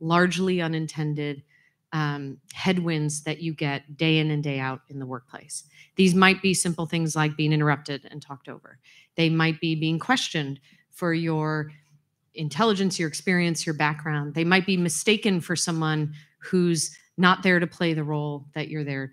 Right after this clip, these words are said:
to play in the room. Um, sometimes they involve more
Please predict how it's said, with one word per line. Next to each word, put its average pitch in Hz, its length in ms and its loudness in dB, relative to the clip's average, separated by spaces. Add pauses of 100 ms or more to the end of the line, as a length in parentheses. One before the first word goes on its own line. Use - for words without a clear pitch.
to - 140 -12
play 143 440 -10 (380)
in 151 140 -2
the 139 80 -4
room. 156 360 -2 (380)
Um, 165 220 4
sometimes 185 600 2
they 175 140 0
involve 151 540 -2
more 160 500 2